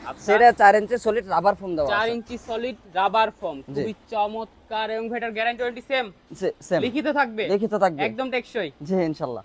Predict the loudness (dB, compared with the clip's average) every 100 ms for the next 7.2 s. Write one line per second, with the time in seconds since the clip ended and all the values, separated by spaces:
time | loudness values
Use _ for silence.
0 | -10 -10 -6 -4 -2 0 2 2 0 -2
1 | -4 -8 -6 4 4 4 0 0 0 0
2 | 0 -2 -8 -2 -2 0 -2 -2 -2 -4
3 | -10 -10 -10 -10 -8 -8 -6 -4 -4 -8
4 | _ -6 -4 -2 0 0 0 -2 0 -2
5 | -2 -6 -10 -14 _ _ _ -10 -10 -2
6 | 2 4 6 8 8 8 8 8 6 2
7 | -2 -4